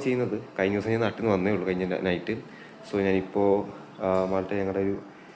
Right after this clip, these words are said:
ഒരു റൂം ഷിഫ്റ്റ് ചെയ്തു. എൻ്റെ പഴയ ഞാൻ പ-, കണ്ട് നേരത്തെ സംശയം കസിൻസുമായിട്ടാണ് ഇപ്പോൾ ഞാൻ റൂം ഷിഫ്റ്റ് ചെയ്തു. അത്, ആ, എൻ്റെ ഓഗസ്റ്റിൽ എൻ്റെ മാരേജ് ആയിരുന്നു. So ആളുമായിട്ട് തന്നെ ഞാനിപ്പോൾ റൂം ഷിഫ്റ്റ് ചെയ്യും. ഇവിടോട്ട് മാൾട്ട-, ഇവിടെ മാൾട്ടയിലെത്തി,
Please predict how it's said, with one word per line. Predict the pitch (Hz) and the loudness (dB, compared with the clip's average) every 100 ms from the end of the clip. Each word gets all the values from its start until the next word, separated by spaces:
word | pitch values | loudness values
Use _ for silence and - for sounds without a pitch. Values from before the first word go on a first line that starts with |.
| - - - - 143 104 104 | -20 -20 -20 -12 -4 0 2
ഒരു | 110 | 4
റൂം | 110 120 120 | 4 2 0
ഷിഫ്റ്റ് | 113 - 120 | -4 -2 2
ചെയ്തു. | 98 | 4
എൻ്റെ | 92 98 | 4 2
പഴയ | 98 98 101 - - - 98 | 2 2 0 -4 -10 -8 -4
ഞാൻ | 92 | -2
പ-, | 95 - | -2 -2
കണ്ട് | 104 101 98 107 - | 0 2 2 0 0
നേരത്തെ | 98 95 104 | -2 0 -2
സംശയം | 92 110 107 101 | -2 -2 -2 -2
കസിൻസുമായിട്ടാണ് | 98 95 101 98 95 87 | -2 -4 0 0 0 -2
ഇപ്പോൾ | - 95 98 | -4 -8 -6
ഞാൻ | 98 98 | -6 -4
റൂം | 104 107 | -4 -4
ഷിഫ്റ്റ് | - 120 | -2 2
ചെയ്തു. | 107 98 - - - - - - - - | 4 2 -4 -8 -16 -18 -20 -20 -8 -2
അത്, | 110 117 131 135 - 131 | 2 6 6 4 2 2
ആ, | 127 123 123 120 - - | 2 2 2 2 0 -2
എൻ്റെ | 113 123 117 - - - - - - - - - - | 2 2 2 -4 -14 -20 -20 -20 -20 -20 -20 -14 -2
ഓഗസ്റ്റിൽ | 107 110 - 110 | 0 2 2 2
എൻ്റെ | 110 117 104 | 4 2 2
മാരേജ് | 104 110 110 | 2 2 4
ആയിരുന്നു. | 92 95 120 - | 2 0 -4 -6
So | 107 98 101 - - - 104 | -4 -4 -4 -10 -18 -4 2
ആളുമായിട്ട് | 98 104 104 | 4 4 2
തന്നെ | 107 110 | 2 2
ഞാനിപ്പോൾ | 101 - 101 | 0 0 -2
റൂം | 98 101 | -2 -6
ഷിഫ്റ്റ് | 98 92 | -4 0
ചെയ്യും. | 90 | 0
ഇവിടോട്ട് | 92 92 98 | 0 -4 -4
മാൾട്ട-, | 90 92 92 - | -2 -2 -2 0
ഇവിടെ | 92 95 | 0 2
മാൾട്ടയിലെത്തി, | 92 87 95 92 | 0 -2 -4 -4